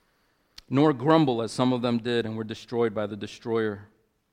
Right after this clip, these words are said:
People complained. They entered into sexual immorality. What they were doing was testing Christ, testing him. See how far they could get away, pushing the boundaries.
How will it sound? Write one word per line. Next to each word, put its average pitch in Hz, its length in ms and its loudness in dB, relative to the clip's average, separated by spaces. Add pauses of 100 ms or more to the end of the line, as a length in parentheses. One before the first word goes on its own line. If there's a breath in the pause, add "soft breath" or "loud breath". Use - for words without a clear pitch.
(1800)
People 123 260 -10
complained. 139 840 0 (340 soft breath)
They 117 120 -12
entered 120 280 -2
into 110 160 -6
sexual 113 380 -4
immorality. 127 680 -4 (460 loud breath)
What 113 160 -12
they 117 60 -6
were 110 140 -4
doing 120 300 2
was 101 160 -10
testing 127 440 -6
Christ, - 640 -8 (1500)
testing 110 380 -12
him. 92 220 -16 (880)
See 147 180 -2
how 139 140 2
far 131 280 4
they 117 100 -4
could 113 160 -12
get 120 120 0
away, 113 340 0
pushing 151 420 -2
the 123 80 2
boundaries. 110 760 -2